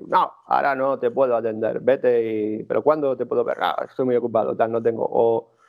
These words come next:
o no devolver una llamada o alguien realmente que, que, que viene a trabajar, que, que te está ofreciendo un producto y dice, "Ah, este producto no vale nada" y tal. Bueno, empieza por ahí, el, el respeto empieza por el, para mí, por el, por el repartidor básico que te trae el pedido que acabas de pedir.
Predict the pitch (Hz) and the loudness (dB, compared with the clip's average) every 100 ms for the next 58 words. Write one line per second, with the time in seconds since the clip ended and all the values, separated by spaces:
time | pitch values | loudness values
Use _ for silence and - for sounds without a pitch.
0 | _ - 127 139 156 151 143 147 143 131 | _ 0 2 4 2 2 0 0 0 0
1 | 123 127 147 123 117 113 113 110 110 113 | 0 2 2 2 0 0 -2 -2 0 0
2 | 135 135 131 120 120 120 123 123 117 117 | 0 -2 -2 0 2 2 0 0 2 4
3 | 113 110 110 113 110 - - _ - - | 4 2 2 2 0 -2 -14 _ -20 -20
4 | _ 120 127 135 127 120 113 139 151 165 | _ 4 4 2 2 0 2 0 0 -4
5 | _ - 113 110 107 107 107 - 120 127 | _ -6 -4 -2 -2 -2 -2 0 -2 0
6 | 143 127 120 120 139 143 127 - - - | 0 0 0 2 2 0 -2 -4 -4 -4
7 | - - 131 135 135 123 117 113 113 110 | 0 0 2 0 2 2 2 0 0 0
8 | 107 110 117 - _ _ - 120 151 190 | -2 -2 -4 -6 _ _ -4 0 2 2
9 | 165 143 135 117 113 117 117 120 107 147 | 2 0 0 -2 -2 -2 -2 -4 -2 0
10 | 160 151 151 175 135 123 117 107 110 113 | 0 0 0 0 2 2 0 0 0 0
11 | 156 180 120 113 113 110 110 104 110 110 | 0 2 0 0 -2 -2 0 0 0 0
12 | 110 147 131 135 - 151 131 110 107 123 | 2 2 2 -2 -2 -4 -2 -4 0 0
13 | 127 113 123 135 113 113 113 113 110 113 | 0 -4 -2 0 0 0 0 -4 -2 -2
14 | 110 | -4